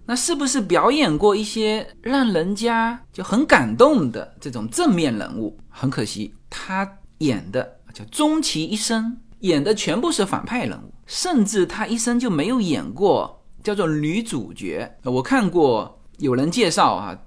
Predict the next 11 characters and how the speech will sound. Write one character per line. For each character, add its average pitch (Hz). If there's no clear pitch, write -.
他 -
在 151
某 135
某 170
片 165
当 170
中 180
是 143
主 139
演 226
啊， -